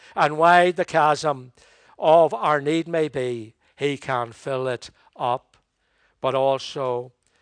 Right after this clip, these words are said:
John, we see him as the humbling one. For in verse five, he says, "Every mountain and hill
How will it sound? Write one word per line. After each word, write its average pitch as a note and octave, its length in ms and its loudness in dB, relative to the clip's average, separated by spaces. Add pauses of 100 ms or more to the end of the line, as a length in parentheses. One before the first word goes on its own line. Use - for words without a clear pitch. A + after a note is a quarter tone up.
(360)
John, C3 640 -4 (380)
we B2+ 140 -8
see C#3+ 280 -4
him C3 160 -4 (100)
as B2+ 440 -4
the B2 140 -12
humbling C3 440 -10
one. B2+ 520 -8 (920)
For B2+ 580 -4 (880)
in - 80 -20
verse C3+ 280 -2
five, C3+ 480 0
he B2+ 100 -6
says, B2 380 -6
"Every C#3 420 -4
mountain C#3 480 -6
and C3+ 160 -8
hill B2+ 460 -6